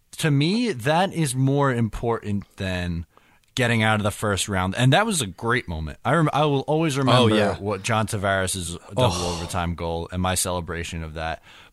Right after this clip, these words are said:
Speaker 1: But at, it,
Speaker 2: Was that
Speaker 1: if
Speaker 2: a
Speaker 1: you
Speaker 2: double
Speaker 1: look
Speaker 2: overtime goal?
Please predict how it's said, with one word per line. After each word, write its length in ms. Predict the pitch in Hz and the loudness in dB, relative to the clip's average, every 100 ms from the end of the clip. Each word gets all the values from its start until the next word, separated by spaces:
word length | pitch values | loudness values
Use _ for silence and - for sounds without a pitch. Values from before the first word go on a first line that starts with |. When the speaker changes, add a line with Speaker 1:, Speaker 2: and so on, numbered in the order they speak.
| - | 0
Speaker 1:
But 340 | 135 113 - _ _ _ | 2 2 -2 _ _ _
at, 220 | - 156 - | -4 -4 -2
it, 220 | 175 - - | -4 -4 0
Speaker 2:
Was 200 | 127 131 | 2 4
that 140 | 170 | 6
Speaker 1:
if 60 | 180 | 4
Speaker 2:
a 40 | |
Speaker 1:
you 60 | 170 | 4
Speaker 2:
double 280 | 151 165 190 | 4 4 4
Speaker 1:
look 80 | 170 | 2
Speaker 2:
overtime 460 | 190 190 208 202 | 2 2 2 2
goal? 320 | 208 208 277 | 2 2 2